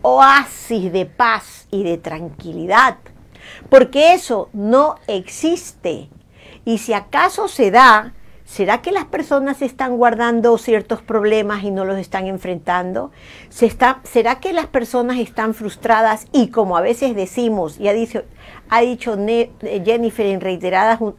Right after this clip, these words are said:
eh, ocasiones, empieza a llenarse el vaso hasta que explota? Yo creo que dentro del hogar tenemos que tener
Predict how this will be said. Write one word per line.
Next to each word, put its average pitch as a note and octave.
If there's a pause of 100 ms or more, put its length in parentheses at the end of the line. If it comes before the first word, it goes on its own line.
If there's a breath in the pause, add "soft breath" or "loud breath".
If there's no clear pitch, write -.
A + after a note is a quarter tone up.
(200)
eh, F#3
ocasiones, F#3+ (520 loud breath)
empieza A#3+
a G3+
llenarse A3
el F3+
vaso D#4+
hasta G#3
que E3+
explota? E3 (380 loud breath)
Yo F4+
creo F4+
que C#4
dentro G#3+
del G3
hogar B3+
tenemos F#3+
que G3+
tener G3